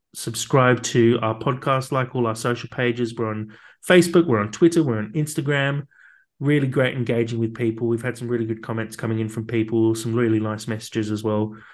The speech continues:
Uh, people listening over in the U S, in the U K, through Europe. We had our first Puerto Rican listener,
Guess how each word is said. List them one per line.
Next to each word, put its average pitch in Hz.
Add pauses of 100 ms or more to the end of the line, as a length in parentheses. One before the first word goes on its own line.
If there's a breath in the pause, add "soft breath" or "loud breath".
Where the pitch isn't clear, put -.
(200 loud breath)
Uh, 113 (120)
people 117
listening 110
over 110
in 101
the 104
U 120
S, 127
in 107
the 107
U 110
K, 117 (420 loud breath)
through 120
Europe. 127 (160)
We 123
had 117
our 110
first 117
Puerto 131
Rican 123
listener, 135